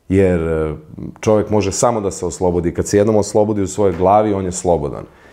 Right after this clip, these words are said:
I nema više povratka na robovanje, pa makar vam bilo ugrožena egzistencija i ovo. Ali gledajte,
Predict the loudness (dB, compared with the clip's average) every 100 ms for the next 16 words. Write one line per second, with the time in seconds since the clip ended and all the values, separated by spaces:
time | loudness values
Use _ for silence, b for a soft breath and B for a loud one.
0 | b 0 2 2 2 0 -2 0 2 2
1 | 0 -2 0 0 -2 B B -2 2 2
2 | 4 2 2 0 0 0 0 0 -2 -2
3 | -2 2 2 2 2 0 0 -2 -2 -2
4 | 0 0 2 2 4 4 2 0 2 2
5 | 0